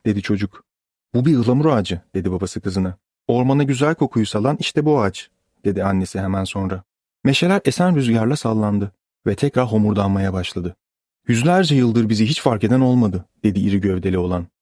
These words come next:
"Bu ıhlamur artık fazla oldu," dedi ötekisi. Anne ve baba kızlarının ıhlamur ağacıyla fotoğraflarını çekti ve bir süre sonra arabalarına atlayıp uzaklaştılar. O gece ıhlamur uykudayken meşeler onun güzelliğini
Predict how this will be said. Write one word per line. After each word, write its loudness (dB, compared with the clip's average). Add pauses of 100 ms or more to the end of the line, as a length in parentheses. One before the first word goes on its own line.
(240)
"Bu 4
ıhlamur 2
artık 0
fazla -2
oldu," -2 (360)
dedi -4
ötekisi. -10 (440)
Anne 2
ve 4
baba 0
kızlarının 0
ıhlamur 0
ağacıyla 0
fotoğraflarını -2
çekti -8 (320)
ve 0
bir 0
süre 0
sonra 0
arabalarına 0
atlayıp -2
uzaklaştılar. -4 (300)
O 2
gece 4
ıhlamur 2
uykudayken -2
meşeler -2
onun 0
güzelliğini -2